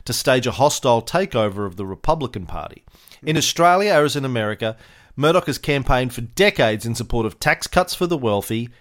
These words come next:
killing action on climate change, and destroying anything approximating multiculturalism. What's unique about Australia is Murdoch owns two-thirds of the country's print media.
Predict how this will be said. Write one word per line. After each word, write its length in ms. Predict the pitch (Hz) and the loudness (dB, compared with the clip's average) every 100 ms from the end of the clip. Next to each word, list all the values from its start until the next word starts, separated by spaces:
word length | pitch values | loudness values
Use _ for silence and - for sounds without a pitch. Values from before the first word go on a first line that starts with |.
| _ | _
killing 380 | - 185 196 156 | 0 2 2 2
action 360 | 147 151 - 127 | 2 2 0 0
on 140 | 113 | -2
climate 440 | - 135 139 139 | -4 0 2 0
change, 500 | - 113 92 90 104 - - - | -4 -4 -4 -6 -10 -14 -20 -4
and 120 | 120 | 0
destroying 520 | 117 - 139 127 123 | 2 2 4 2 2
anything 460 | 151 160 165 - 113 | 0 0 0 0 -2
approximating 720 | 107 - 120 - 107 104 104 | 0 0 0 0 0 0 -2
multiculturalism. 1000 | 101 98 104 - 156 156 113 92 101 - - - - - - 156 | -4 -4 -8 0 0 2 -4 -6 -10 -14 -20 -20 -20 -20 -20 -4
What's 220 | 180 196 185 | 2 2 4
unique 400 | 165 196 247 185 | 4 4 2 4
about 240 | 151 127 | 4 4
Australia 500 | 117 - 208 185 131 | 2 4 4 4 4
is 160 | 123 123 | 2 2
Murdoch 380 | 156 165 147 | 4 4 4
owns 260 | 135 131 - | 2 2 -4
two-thirds 960 | - - 226 - - 202 185 123 98 | -8 0 0 0 0 2 4 4 0
of 160 | - 110 | -8 -8
the 80 | 117 | -6
country's 500 | - 127 - 120 110 | -2 -2 -2 -6 -6
print 340 | - 131 131 | -6 -6 -6
media. 480 | 120 117 110 85 | -4 -4 -2 -6